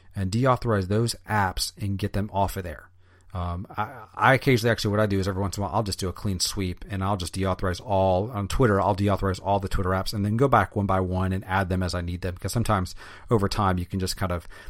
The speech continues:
keep trying all these new things. Before you know it, you realize you got fifty things hooked up to your Twitter account. So I need you to go into Twitter and Facebook and deauthorize,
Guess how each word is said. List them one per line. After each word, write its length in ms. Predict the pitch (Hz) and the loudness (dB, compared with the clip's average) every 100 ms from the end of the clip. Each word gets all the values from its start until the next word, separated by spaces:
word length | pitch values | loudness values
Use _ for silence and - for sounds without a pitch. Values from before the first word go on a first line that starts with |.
| - - | -18 -4
keep 180 | 123 | -2
trying 280 | - 113 107 | 0 4 6
all 120 | 101 | 4
these 180 | 98 92 | 2 0
new 120 | 98 | 0
things. 300 | 90 98 90 | 0 -2 -2
Before 260 | 92 - 104 | -4 -2 0
you 80 | 95 | 2
know 120 | 95 | 0
it, 80 | 92 | 2
you 60 | |
realize 200 | 98 95 | 2 2
you 60 | 95 | 0
got 100 | 98 | 0
fifty 260 | 117 - 98 | -2 0 2
things 280 | 113 92 | 2 2
hooked 160 | 101 - | 2 0
up 100 | - | -2
to 80 | 85 | -6
your 80 | 85 | -4
Twitter 240 | 98 87 | -4 -4
account. 380 | 80 82 - - - - | -6 -8 -10 -14 -16 -14
So 300 | - 120 110 - - | 2 4 4 0 0
I 60 | 113 | 2
need 120 | 151 | 4
you 60 | 156 | 6
to 60 | |
go 80 | 147 | 6
into 120 | 110 | 4
Twitter 280 | - 120 120 | 2 4 4
and 100 | 98 | 4
Facebook 400 | 107 - 120 113 - - - | 0 2 2 0 -8 -14 -2
and 120 | 98 | 0
deauthorize, 760 | 110 - 110 113 101 98 92 | 0 4 4 4 4 4 2